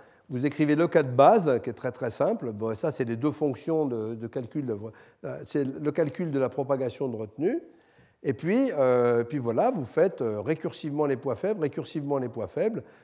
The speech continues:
vous composez les fonctions et vous appliquez pour la retenue. Et c'est tout. Et ça, ça fait une addition extrêmement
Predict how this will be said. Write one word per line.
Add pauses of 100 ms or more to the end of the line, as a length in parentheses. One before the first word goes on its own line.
(160)
vous
composez
les
fonctions
et
vous
appliquez
pour
la
retenue. (600)
Et
c'est
tout. (880)
Et
ça,
ça
fait
une
addition
extrêmement